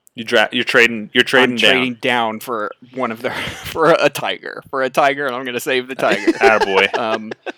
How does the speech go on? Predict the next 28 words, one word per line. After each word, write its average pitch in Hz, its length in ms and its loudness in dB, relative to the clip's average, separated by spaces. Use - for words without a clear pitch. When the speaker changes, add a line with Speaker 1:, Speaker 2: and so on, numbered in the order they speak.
Speaker 1:
Attaboy. 98 440 -2
Speaker 2:
but 120 340 -2
Speaker 1:
Are 117 80 4
you, 120 120 2
you're 123 120 -4
not 135 140 4
gonna 117 140 -6
breed 110 260 -4
that 95 160 -2
tiger, 95 220 -2
Speaker 2:
No, 147 120 2
Speaker 1:
though, 135 80 2
Speaker 2:
I'm 127 80 0
not 127 80 -2
Speaker 1:
right? 135 60 -2
Speaker 2:
gonna 135 140 -6
breed 113 220 -10
it. 104 140 -10
I'm 113 140 -14
gonna 107 360 -12
rehabilitate 127 720 -6
it, 107 200 -10
and 107 80 -2
then, 101 180 -14
if 101 160 -20
possible, 110 480 -12
set 104 220 -14
it, 90 100 -14